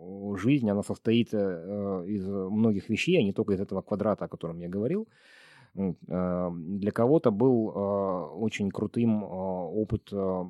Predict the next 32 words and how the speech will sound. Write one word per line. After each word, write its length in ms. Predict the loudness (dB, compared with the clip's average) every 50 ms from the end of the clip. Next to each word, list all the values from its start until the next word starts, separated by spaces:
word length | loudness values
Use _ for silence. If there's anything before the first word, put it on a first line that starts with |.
| -4 -4
поездки, 640 | -2 0 0 -2 -2 -4 -4 -2 0 0 0 -2 -4
э, 240 | -6 -6 -4 -4 -2
за 100 | -4 -4
город 400 | -2 0 0 2 2 0 -2 -4
и 180 | -4 -4 -2 -2
ночёвки 560 | -2 -2 0 -2 -2 -2 -2 -2 -2 -2 -2
в 100 | -2 -4
палатке. 560 | -4 -2 -2 -2 -4 -4 -4 -4 -4 -4 -4 -8 -16 -20 -20 -16 _
Вот 240 | -6 -4 -4 -4 -6 -6
один 340 | -8 -8 -2 2 4 4 4 4
из 60 | 2
забегов, 440 | 2 2 4 4 4 4 2 0 -2
который 320 | -4 -4 -2 0 0 2
нас 160 | 0 0 -2
с 80 | -6 -8
самого 260 | -6 -4 -2 -2 -4
начала 300 | -4 -4 -4 -4 -4 -4
поддерживает, 580 | -4 -4 -4 -2 -2 -2 0 0 0 0 0 -2
это 180 | -6 -4 -6 -6
вот 120 | -6 -2
Тенгри 300 | 0 0 2 2 2 2
Ультра, 420 | 2 2 0 0 0 -2 -2 -4 -4 -8 _
который 280 | -10 -8 -6 -8 -6 -6
проходит, 440 | -6 -8 -6 -4 -4 -4 -4 -6 -8 -8
э, 180 | -8 -8 -8 -10 -10
на, 640 | -10 -8 -6 -6 -6 -6 -6 -8 -10 -12 -12 -12 -8 -6
на 100 | -2 -2
майские 340 | 0 0 -2 -2 -4 -4 -2
праздники 560 | 0 0 0 0 -2 -4 -4 -6 -8 -8 -8 -10
в 180 | -12 -8 -4 -2
рощице 320 | -2 0 -2 -4 -4 -4
Тамгал-Итас 600 | -2 -2 0 2 2 0 2 2 0 0 0 -4